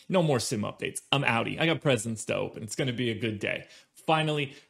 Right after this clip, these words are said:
let me know in the comment section who are your favorite options at M V P and at flex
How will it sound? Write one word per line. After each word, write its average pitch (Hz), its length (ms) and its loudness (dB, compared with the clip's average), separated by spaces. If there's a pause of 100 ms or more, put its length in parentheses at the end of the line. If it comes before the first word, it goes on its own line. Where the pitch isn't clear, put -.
let 160 300 2
me 151 100 2
know 156 380 4
in 180 220 4
the 135 60 2
comment 165 440 0
section 135 360 -2
who 131 160 2
are 170 60 6
your 165 140 6
favorite 160 400 0
options 151 440 -2
at - 140 -6
M 151 220 4
V 147 180 0
P 143 480 -2
and 151 240 6
at - 180 2
flex - 460 0